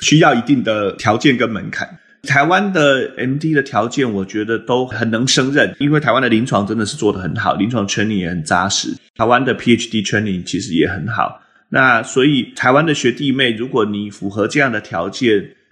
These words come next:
你有兴趣的，我觉得这是一个很有挑战性的领域。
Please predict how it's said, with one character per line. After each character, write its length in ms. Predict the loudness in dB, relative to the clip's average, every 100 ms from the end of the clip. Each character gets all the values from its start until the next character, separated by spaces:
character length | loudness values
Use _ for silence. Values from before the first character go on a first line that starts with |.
| _
你 220 | 0 2
有 160 | 4 2
兴 260 | 0 -4
趣 220 | -2 -2
的， 100 | -2
我 160 | -2 -6
觉 140 | -6
得 60 | -6
这 100 | -6
是 240 | -8 -6
一 60 | -6
个 360 | -2 -4 -4 -6
很 120 | 0
有 120 | 2
挑 160 | 2 -2
战 180 | -4 -4
性 160 | -6
的 80 | -6
领 200 | -8 -10 -10
域。 200 | -8 -8